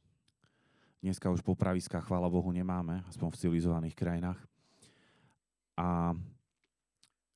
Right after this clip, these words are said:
hoci sú niektoré, mm, krajiny, ktoré majú, e,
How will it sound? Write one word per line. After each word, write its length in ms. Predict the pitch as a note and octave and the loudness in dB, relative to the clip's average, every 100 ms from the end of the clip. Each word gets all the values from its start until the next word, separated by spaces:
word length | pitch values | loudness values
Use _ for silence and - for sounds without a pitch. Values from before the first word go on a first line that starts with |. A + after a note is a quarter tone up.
| _ _ _ _ _ _ | _ _ _ _ _ _
hoci 240 | - F#2+ - | -4 -4 -4
sú 320 | - B2+ A2+ | -6 0 0
niektoré, 640 | G2 F#2+ - F#2 F2 E2+ D#2+ _ _ _ _ - | 0 -2 0 2 2 -2 -4 _ _ _ _ -10
mm, 240 | E2+ D#2+ | -8 -6
krajiny, 320 | - G2+ G2 F2+ | -4 -4 -4 -6
ktoré 320 | - F2 F2 | -4 -4 -2
majú, 320 | F2 E2+ | -2 -2
e, 80 | E2+ | -2